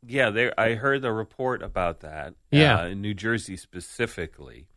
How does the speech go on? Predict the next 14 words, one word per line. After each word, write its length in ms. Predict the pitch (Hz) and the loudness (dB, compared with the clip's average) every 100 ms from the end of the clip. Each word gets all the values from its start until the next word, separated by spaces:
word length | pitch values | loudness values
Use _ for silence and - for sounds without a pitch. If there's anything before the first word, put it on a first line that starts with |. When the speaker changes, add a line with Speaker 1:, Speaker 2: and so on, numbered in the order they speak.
| _ - - | _ -20 2
Speaker 2:
Yes. 220 | 143 139 | 6 6
Speaker 1:
that 260 | 95 92 - | 6 2 0
they 100 | 98 | -4
were 220 | 90 90 | -4 -8
trying 560 | - - 107 117 110 101 | -12 -8 -4 -2 -2 -4
to 160 | 110 | -10
sort 280 | 92 113 98 | -10 -6 -6
of 100 | - | -8
pinpoint 640 | _ 123 113 - 101 98 - | _ -10 -8 -4 -4 -4 -8
a 80 | 92 | -16
causality 800 | - 104 92 104 143 131 80 78 | -6 -4 -2 2 2 2 -6 -12
for 360 | - 85 69 50 | -14 -12 -12 -12
it. 140 | - _ _ _ _ - _ 101 | -16 _ _ _ _ -20 _ -4
And 600 | 98 98 95 92 92 | -2 -2 -4 -6 -8